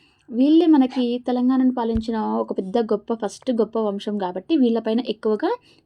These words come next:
క్వశ్చన్స్ అడగడం జరుగుతుంది. ఓకే, వీళ్ళ రాజధానిది ఏంటిది? ఏం అడగొచ్చు? వీళ్ళ రాజధాని ఏంటిది? రాజధాని కావచ్చు, లేకపోతే ఇంపార్టెంట్ పర్సన్స్ ఎవరైతే ఉన్నారో, గౌతమిపుత్ర శాతకర్ణి, ఆ,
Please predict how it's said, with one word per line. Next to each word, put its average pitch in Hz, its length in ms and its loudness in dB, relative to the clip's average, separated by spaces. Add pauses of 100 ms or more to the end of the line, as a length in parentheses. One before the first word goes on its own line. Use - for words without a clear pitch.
క్వశ్చన్స్ 240 340 -2
అడగడం 214 360 4
జరుగుతుంది. 214 540 2
ఓకే, 381 240 -4 (880)
వీళ్ళ 247 200 2
రాజధానిది 233 680 0
ఏంటిది? 208 440 0
ఏం 247 120 4
అడగొచ్చు? 233 560 0 (420)
వీళ్ళ 233 300 2 (380)
రాజధాని 220 760 -2
ఏంటిది? 214 400 0
రాజధాని 214 580 0
కావచ్చు, 196 440 -6
లేకపోతే 202 540 -2
ఇంపార్టెంట్ 208 520 -2 (120)
పర్సన్స్ 202 380 -4
ఎవరైతే 196 360 -2
ఉన్నారో, 190 360 -4
గౌతమిపుత్ర 202 640 -2
శాతకర్ణి, 185 720 -6 (640)
ఆ, 190 360 0